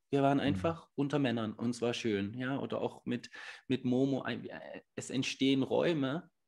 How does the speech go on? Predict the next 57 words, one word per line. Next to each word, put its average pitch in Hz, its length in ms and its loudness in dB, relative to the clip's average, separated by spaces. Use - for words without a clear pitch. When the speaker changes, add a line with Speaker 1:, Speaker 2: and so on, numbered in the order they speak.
Speaker 1:
da 113 100 -2
dürfen 139 480 2
wir 135 180 4
sein 135 420 2
und 110 120 -4
was 113 160 -4
dann 110 160 -2
bei 110 180 -2
ihm 147 300 -2
passiert 135 480 0
ist, 104 160 -4
und 101 320 -4
das - 200 -10
habe - 140 -8
ich - 80 -10
noch 98 160 -4
nie 123 160 2
erlebt, 139 320 2
ich 202 100 -4
kenne 123 200 2
ihn 110 40 0
jetzt 113 180 -2
schon 117 160 -2
eine 107 100 -4
Weile, 117 360 -4
auf 98 220 -4
einmal 117 540 -2
hat - 220 -10
der - 140 -2
geleuchtet 98 720 -2
wie 107 120 -2
ein 92 240 -2
Buddha, 123 340 2
der 110 100 -4
ist 110 100 -6
eigentlich 120 340 -2
sonst 127 260 2
Speaker 2:
<laughs> - 20 -4
Ja. - 0 -
Speaker 1:
wirklich 123 320 -10
tief 165 320 -4
in, 127 340 0
Speaker 2:
Mhm. 120 140 -2
Speaker 1:
mit 117 240 0
Depressionen 131 720 4
zu 135 160 0
tun 127 580 2
und, 110 360 -2
also 92 300 2
wirklich 117 380 2
heftige 135 380 0
Depressionen, 123 840 -2
la-, - 140 -6
jahrelang 135 560 0
krankgeschrieben 123 720 -6
und 104 140 -6
der 110 180 -6